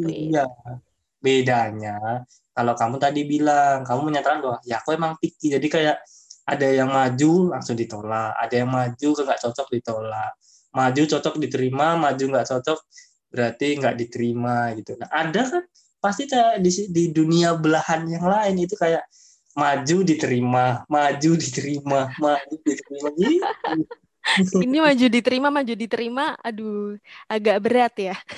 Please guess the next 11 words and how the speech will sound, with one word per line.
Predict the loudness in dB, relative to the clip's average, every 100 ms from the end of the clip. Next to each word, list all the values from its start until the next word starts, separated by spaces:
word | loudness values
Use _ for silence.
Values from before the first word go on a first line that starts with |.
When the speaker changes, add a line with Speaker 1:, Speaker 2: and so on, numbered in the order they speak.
| -18 -8 -6
Speaker 1:
<laughs> | -2 -4 -4 -4 0 0 0 0
Tapi | 6 4 4
sebenarnya | -2 0 4 4 2
kalau | 2 2
misalnya | 0 0 0 -2
ngomongin | -2 -4 -4 -4
tentang | -4 -6
rejection | -6 -6 -6 -6 -4 -2 -2
nih, | -6
Mas, | -8 -12 -16 -14 -14 -2
kalau | 0 2